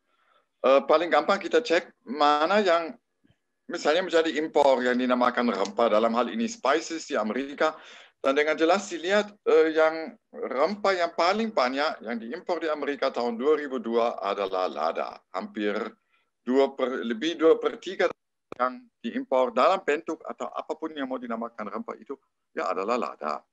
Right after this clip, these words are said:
Ada satu hal yang cukup mengejutkan. Kalau kita lihat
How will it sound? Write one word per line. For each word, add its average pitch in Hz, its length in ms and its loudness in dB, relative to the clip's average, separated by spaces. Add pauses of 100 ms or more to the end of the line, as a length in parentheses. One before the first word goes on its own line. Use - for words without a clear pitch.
(1900)
Ada 214 160 0
satu 240 320 -2
hal 202 240 0
yang 220 80 -8
cukup 247 320 -6
mengejutkan. 185 880 -4
Kalau 165 240 -4
kita 220 240 -2
lihat 214 320 -2